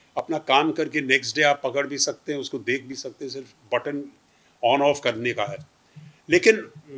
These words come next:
मैं, मैं ये विश-, मेरा ये विश्वास है कि सभी, क्योंकि भारत में हम भाग्यशाली हैं कि, मतलब, हम खुशकिस्मत है कि इतनी public है, वो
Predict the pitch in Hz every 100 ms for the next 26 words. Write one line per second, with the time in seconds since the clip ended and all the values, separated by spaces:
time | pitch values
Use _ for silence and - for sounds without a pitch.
0 | 117 123 135 123 139 170 190 190 151 -
1 | 131 151 170 139 123 127 139 170 151 165
2 | 127 - 135 151 160 151 160 - 131 160
3 | 165 147 - 139 135 147 98 104 156 -
4 | 160 151 - _ 147 143 _ _ _ -
5 | 107 98 113 110 117 147 143 143 - 131
6 | 117 120 117 117 113 - 107 101 - 156
7 | 151 113 _ _ - - - - - -
8 | - 185 214 143 120 135 - 120 117